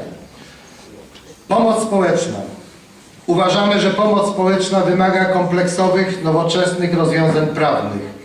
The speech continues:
Oczekujemy aktywności legislacyjnej w tej dziedzinie od rządu R P.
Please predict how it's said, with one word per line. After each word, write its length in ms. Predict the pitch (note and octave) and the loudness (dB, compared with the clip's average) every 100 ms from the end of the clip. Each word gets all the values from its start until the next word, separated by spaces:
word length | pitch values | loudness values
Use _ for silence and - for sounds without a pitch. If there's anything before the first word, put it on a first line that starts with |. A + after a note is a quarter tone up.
| - - - - - | -20 -20 -20 -20 -6
Oczekujemy 920 | D#3 D#3 F#3+ F#3+ F#3 G#3 G#3 G#3 G#3 F3 | -2 0 2 2 2 4 2 2 2 0
aktywności 840 | E3+ - F#3 F#3 G3+ G3+ G3+ G3 | -2 0 0 2 2 0 0 2
legislacyjnej 880 | F#3+ F#3+ E3 F#3 F#3 F#3 G3+ G3+ G3 | 2 0 0 0 2 2 4 4 2
w 80 | - | 2
tej 140 | F#3+ | 0
dziedzinie 640 | F3+ F3 E3+ E3+ F3 F3+ F3 - - - | 2 0 2 2 2 2 0 -6 -12 -2
od 380 | F3+ G3 - B2 | 0 0 -2 -4
rządu 440 | C3+ E3+ E3+ E3 | 0 2 2 2
R 140 | D#3 C#3+ | 2 0
P. 240 | C3+ A2 | 0 -2